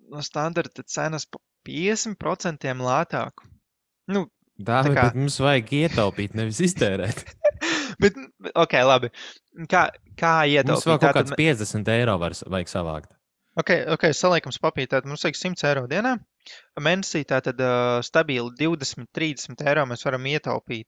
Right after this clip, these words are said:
Speaker 1: tīri uz telefonu un internetiem, pārējiem uz lētākiem, pārējiem uz kaut ko citu vai rakstam iesniegumus. Tas ir viennozīmīgi.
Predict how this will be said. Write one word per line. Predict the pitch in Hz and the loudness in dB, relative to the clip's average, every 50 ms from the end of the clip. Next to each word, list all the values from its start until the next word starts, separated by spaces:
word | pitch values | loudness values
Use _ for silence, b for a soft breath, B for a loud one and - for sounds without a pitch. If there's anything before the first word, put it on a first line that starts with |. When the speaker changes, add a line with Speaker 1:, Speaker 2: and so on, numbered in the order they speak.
| _ _ | _ _
Speaker 1:
tīri | _ 165 170 165 165 151 139 - - | _ -2 -2 -2 -2 -4 -4 -6 -6
uz | 139 123 127 127 - | -6 -6 -6 -6 -6
telefonu | - - 147 147 139 - _ 123 117 117 117 | -4 -2 -2 -2 -2 -6 _ -8 -8 -6 -8
un | 120 123 143 | -6 -6 -6
internetiem, | 170 - - 339 330 311 311 - - 262 262 226 202 - _ _ _ _ | -4 -2 -2 -2 -2 -4 -8 -6 -6 -8 -8 -8 -10 -14 _ _ _ _
pārējiem | 147 160 180 180 175 151 135 131 127 120 | 4 4 4 4 4 2 0 -2 -6 -4
uz | 120 | 0
lētākiem, | 127 147 190 - - 269 254 220 - 233 226 208 190 - _ | 0 0 0 0 -2 -4 -4 -4 -4 -6 -6 -6 -8 -8 _
pārējiem | - 151 165 175 170 160 147 135 131 127 123 | -2 0 0 0 0 0 -2 -4 -6 -8 -10
uz | 123 123 - - - - - - - | -10 -10 -12 -14 -16 -18 -20 -20 -20
kaut | - - 160 156 - | -4 -2 -2 -2 0
ko | - 123 123 | -2 -6 -6
citu | - - - 220 247 - - 254 190 156 | -4 -2 -2 -2 -2 -2 -6 -12 -6 -2
vai | 139 151 175 | 0 0 2
rakstam | 165 170 180 - - 156 143 147 | 2 2 0 0 -6 -6 -4 -4
iesniegumus. | 151 151 - - 123 120 117 - 127 127 131 - - | -4 -4 -4 -8 -8 -8 -8 -12 -20 -20 -20 -20 -10
Tas | _ 151 151 - 170 | _ -6 -4 -4 -4
ir | 143 | -2
viennozīmīgi. | 143 147 165 208 247 247 233 262 269 254 262 254 233 208 | -2 -2 -2 -2 -4 -4 -4 -6 -6 -4 -6 -6 -6 -8